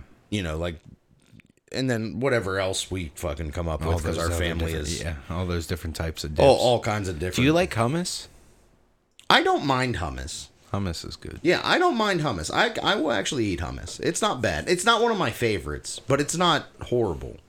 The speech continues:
Speaker 2: Yeah.
Speaker 1: Um, I will eat it. If it, like, if it's there, I'll be
Speaker 2: Yeah.
Speaker 1: like, "Oh, yeah, fuck it."
Speaker 2: If you
Speaker 1: Yeah.
Speaker 2: d-, there's, like, ninety different types of hummus.
Speaker 1: Well, yeah.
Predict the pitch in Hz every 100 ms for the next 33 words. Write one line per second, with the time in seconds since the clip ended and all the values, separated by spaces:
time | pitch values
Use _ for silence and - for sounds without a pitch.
0 | 78 73 73 73 - - - _ - 127
1 | 120 113 - 180 214 190 117 92 101 -
2 | 170 196 202 214 208 110 107 98 101 -
3 | - _ _ - 139 143 185 254 156 131
4 | 85 85 80 - - 98 107 - 76 95
5 | 110 78 76 80 82 78 78 80 76 69
6 | 69 58 - 58 - - 71 53 - -
7 | 143 123 120 107 -